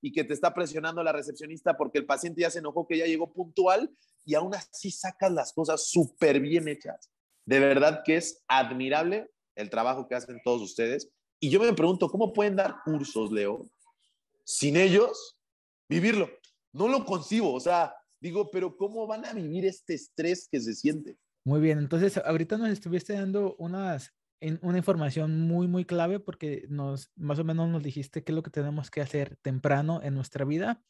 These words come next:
Speaker 2: Y ahorita vamos a ir a ese aspecto porque te tengo una dinámica bien interesante y para todos los que nos estén escuchando también se van a beneficiar extremadamente de esta dinámica. Pero antes de eso, me gustaría invitarte, nada más lo he hecho dos veces,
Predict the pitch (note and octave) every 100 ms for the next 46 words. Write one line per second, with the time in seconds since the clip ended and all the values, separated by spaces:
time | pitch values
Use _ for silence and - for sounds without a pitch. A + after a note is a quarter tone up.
0 | _ _ _ _ - D#3 E3 G#3 G3+ G3+
1 | G#3 E3+ D#3+ F3 E3 D3 C#3 E3 - D#3
2 | - E3+ D#3+ C3+ C3+ C#3+ D3 D3+ C3+ C3+
3 | C#3+ C#3+ C#3 C#3+ C#3+ C#3+ C3+ B2+ C3 C3+
4 | F3 D#3+ C3+ A#2 A#2 A#2+ B2+ - A#2 -
5 | B2 - B2 B2 A#2 A2+ - G2+ G#2 A2+
6 | - A2+ A2+ A#2 A2+ - A#2 A2+ _ _
7 | _ G#2 A#2 - A#2+ A#2+ B2+ B2+ C3 -
8 | C#3 B2 D3 G3 G#3 G#3 _ _ _ D3+
9 | F3+ A#3 G#3 G3 E3+ C#3+ C#3+ - D#3+ G#3
10 | C4 A3 G#3+ G#3 G#3 C4+ D#4+ _ _ _
11 | _ _ _ _ _ _ _ C3+ C#3+ E3
12 | F#3 F#3+ F3+ F#3 F#3 - D#3+ -